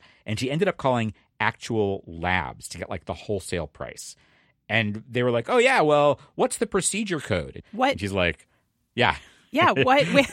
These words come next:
Speaker 2: sorry, but, like, what? Yeah, what,
Speaker 1: What,
Speaker 2: what is
Speaker 1: what's
Speaker 2: the
Speaker 1: a procedure
Speaker 2: procedure
Speaker 1: code?
Speaker 2: code?
Speaker 1: Well, yeah, and here I'm like, "Oh, yeah, I should have that written down." But it, there's all this medical coding where it's like, "I need a blood test." Well, is it blood test fifty-four seventy-five A or blood test fifty-four seventy-five B, where we run this different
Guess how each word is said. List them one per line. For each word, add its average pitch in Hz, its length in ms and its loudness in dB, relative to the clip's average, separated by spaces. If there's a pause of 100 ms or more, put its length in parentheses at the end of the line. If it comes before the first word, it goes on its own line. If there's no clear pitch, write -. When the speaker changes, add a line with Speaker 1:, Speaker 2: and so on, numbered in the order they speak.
(100)
Speaker 2:
sorry, 233 380 2
but, 196 140 -2
like, 202 200 -4
what? 214 240 -6
Yeah, 240 180 -2
what, 208 280 -6
Speaker 1:
What, 135 220 0
Speaker 2:
what 247 160 -2
is 254 80 0
Speaker 1:
what's 151 200 4
Speaker 2:
the 185 60 4
Speaker 1:
a - 20 0
procedure 180 600 6
Speaker 2:
procedure - 140 2
Speaker 1:
code? 294 200 4
Speaker 2:
code? 226 220 -2 (560)
Speaker 1:
Well, 226 840 8 (100)
yeah, 185 600 6
and 160 100 2
here 147 280 4
I'm 127 120 2
like, 104 200 2
"Oh, 139 180 4
yeah, 131 140 8
I 113 60 6
should 117 180 0
have 107 200 2
that 104 160 0
written 117 200 -4
down." 117 300 4 (240)
But 185 120 8
it, 190 180 4
there's 170 140 0
all 190 100 2
this 143 120 -6
medical 156 400 0
coding 110 600 -2 (320)
where 117 160 2
it's 117 120 -2
like, 110 340 0 (280)
"I 107 80 0
need 139 160 2
a 151 60 4
blood 165 300 2
test." 95 280 -4
Well, 95 120 -2
is 92 80 -4
it 87 120 -6
blood 117 220 0
test 113 260 -2
fifty-four 120 720 -2
seventy-five 107 600 0
A 208 280 4
or 196 80 4
blood 127 280 0
test 131 180 -2
fifty-four 139 280 -6
seventy-five 147 500 -2
B, 185 300 0
where 95 140 -4
we 113 140 -4
run 127 140 0
this 135 140 -4
different 160 320 -4